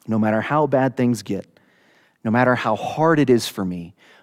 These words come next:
no matter what ex-, deliverance I'm not yet experiencing, let us look to the future salvation, because that can give us peace in our times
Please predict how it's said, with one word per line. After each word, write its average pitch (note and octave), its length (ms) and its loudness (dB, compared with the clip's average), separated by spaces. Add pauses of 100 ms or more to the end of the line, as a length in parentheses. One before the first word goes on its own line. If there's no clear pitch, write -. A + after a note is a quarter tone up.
no B2 140 0
matter C3+ 260 4
what C#3 380 0
ex-, - 240 -8
deliverance E3 800 2
I'm B2 280 -2
not D3 300 2
yet C#3+ 240 -2
experiencing, G#2 1040 -4 (960)
let G#2+ 220 -2
us D3+ 220 -2
look A#2+ 320 -2
to - 100 -14
the G2 100 -10
future A#2+ 460 -4
salvation, F#2 800 -6 (680)
because - 360 -6
that B2 380 -2
can A#2 200 -4
give G#2+ 220 -4
us F#2 280 -10
peace - 540 -10 (640)
in G2+ 100 -4
our F#2+ 120 -2
times G2+ 640 -4